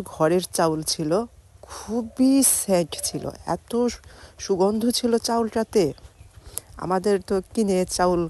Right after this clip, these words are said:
খাওয়া হয়, এত সুগন্ধ হয় না। তো এইখানে স্বাদ মতো আপু চিনি দিয়ে দিল। চিনি দেওয়ার পরে আরও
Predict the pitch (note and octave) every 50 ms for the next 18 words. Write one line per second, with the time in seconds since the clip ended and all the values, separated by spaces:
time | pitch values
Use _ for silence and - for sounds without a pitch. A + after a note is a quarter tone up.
0 | - - - F3 E3+ D#3+ D#3 D#3 D#3+ E3 F3+ A3 - - - - - - - -
1 | D#3+ D#3+ - E3+ - - F3 D3+ E3 D#3+ D3+ D#3 D3+ E3 D#3 D3 D3 C#3 C#3 C3
2 | C#3+ D#3 - - - - - - - - - - - G3 G3+ A3 G3+ G#3+ G3+ G#3
3 | G3+ - G#3 G3+ F#3 F#3+ F#3 F#3 - G3 F#3 F3+ - - - - - F#3 F#3 F#3
4 | F3 D#3+ F3 E3+ E3+ D#3 D#3+ F3 E3 D#3+ G3+ C4 D4 - - - - - - -
5 | - - - - - - - - - - - - - A3 G3 G3 G3 F3 F3 F#3+
6 | F3+ F3+ F3 E3+ - - F3+ F3+ G3 B3 D#4 - - _ - - - - - -
7 | _ - - - _ - - - - - - - - - - - F#3 G3 G#3+ G#3+
8 | A3